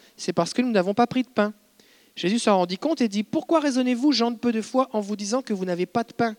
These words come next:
Vous ne comprenez pas encore ? Vous ne vous rappelez pas les cinq pains les cinq, des cinq mille et le nombre de paniers que vous avez emportés,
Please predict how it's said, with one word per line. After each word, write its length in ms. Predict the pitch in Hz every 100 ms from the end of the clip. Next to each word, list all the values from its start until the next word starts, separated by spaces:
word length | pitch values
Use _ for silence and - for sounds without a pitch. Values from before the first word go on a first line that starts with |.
| _ _ _ _
Vous 100 | 208
ne 60 | 226
comprenez 360 | 254 254 247
pas 160 | - 302
encore ? 540 | 294 - 349 320 - _ _ _
Vous 100 | -
ne 40 | 240
vous 120 | 233
rappelez 280 | 240 233 254
pas 160 | 277
les 120 | 262 240
cinq 260 | 254 254
pains 220 | - 277
les 100 | 254
cinq, 240 | 214 233 185
des 120 | 208
cinq 280 | 208 214 226
mille 240 | 277 285 -
et 40 |
le 100 | 208
nombre 200 | 240 262
de 80 | 226
paniers 280 | 226 226 254
que 60 |
vous 120 | 214
avez 180 | 208 196
emportés, 500 | 202 220 208 - 285